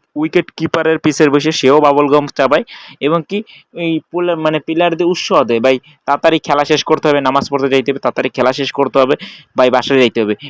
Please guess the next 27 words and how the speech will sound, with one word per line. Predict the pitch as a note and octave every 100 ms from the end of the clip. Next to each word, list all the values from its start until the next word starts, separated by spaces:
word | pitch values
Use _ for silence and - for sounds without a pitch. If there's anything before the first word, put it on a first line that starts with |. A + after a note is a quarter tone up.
| -
এটা | F3
হলো | F#3+
কি | C#3+ A2
সোহান | - D#3 C#3+ A#2+
বলে। | G#2+ - _ _ _ _
এবং | - D#3+ A#3+ D4+ _ _ -
আমাদের | C#3 D3 C#3+ E3+
কালাপাঠা, | - D#3+ E3 E3+ D#3 E3 F3 - _ A#2+
জাকির | A#2+ C#3 F3+ E3+
আলী | D#3
অনিক, | D3 D#3+ E3 B2
বাবল | A#2+ B2+ C#3+ C3+
গাম, | C3 D3+ E3 _
চুইল | - C#3+ B2+
গাম, | C3+ C#3 G3 - _ -
ঠিক | F3+
আছে? | - B2 _ _ _ A#2
যাই | C#3 D#3+ F#3+
বলেন, | C#3+ A#2+ A2
হ্যাঁ, | G3 D3+ -
সেন্টার | D#3 D3+ E3
ফুট | D#3+ F3 -
চাবাইতে | D#3 C#3+ D3 D3+
থাকে | D#3+
ছাগলের | D#3+ C3+ B2 C#3+
মতন | C#3+ C#3+
এরম, | C#3